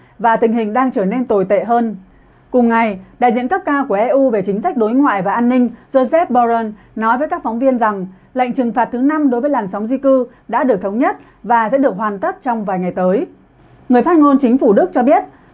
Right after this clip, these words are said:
Thủ tướng Merkel và Tổng thống Lukashenko nhất trí tiếp tục thảo luận về vấn đề người tị nạn và viện trợ nhân đạo.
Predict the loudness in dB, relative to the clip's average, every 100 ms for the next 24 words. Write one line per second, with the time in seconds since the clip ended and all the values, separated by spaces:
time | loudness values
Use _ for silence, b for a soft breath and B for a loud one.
0 | 0 2 4 4 4 4 2 0 0 0
1 | -2 -2 0 0 0 -2 -2 0 2 0
2 | -4 B -2 -2 0 0 0 0 -2 0
3 | 0 0 2 0 0 -4 -2 0 0 0
4 | -4 -4 -4 -4 -4 -4 -2 -2 -2 -4
5 | -4 -4 0 0 0